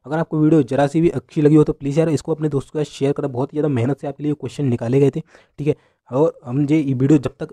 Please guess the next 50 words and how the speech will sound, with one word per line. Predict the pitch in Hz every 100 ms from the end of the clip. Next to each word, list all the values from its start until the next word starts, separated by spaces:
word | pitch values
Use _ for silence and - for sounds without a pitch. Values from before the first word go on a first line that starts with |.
| -
चलाते | 131 131 156
रहेंगे, | 139 151
जब | 143
तक | 147
आपके | 135 160 156
जो | 151
एसएससी | 131 131 -
के | 156
एग्जाम | 127 113 131
है, | 143
वो |
कंप्लीट | 143 135 147
नहीं | 143
हुए | 123 110
थे। | 113
ठीक | _ _ 160
है, |
तो | 156
फ्रेंड्स, | 143 151 160 _
इसको | - 151
दोस्तों | 131 127
के | 156
साथ | -
शेयर | 147 147
कीजिए, | 143 147
बिल्कुल | 135 151 -
चैनल | 135 143
को | 147
सब्सक्राइब | 139 120 - 131
कर | 127
लीजिए। | 113
ठीक | 110
है, | 160 - _ -
तो |
चलिए, | 120 139 165
अड़तालीसवें | 120 135 147 -
नंबर | 143 139
का | 143
क्वेश्चन | - 147 151
हम | 139
कर | 147 123
लेते | 135 131
हैं। | 160 - _ _ _ -
देखिए, | 120 170 - _ -
अ, | 120 - -
एजी | 139 151 151
एक | 156
महंगी, | 151 131 127 170 170 _
कॉमन, | 135 147
नर्म, | 127 139 180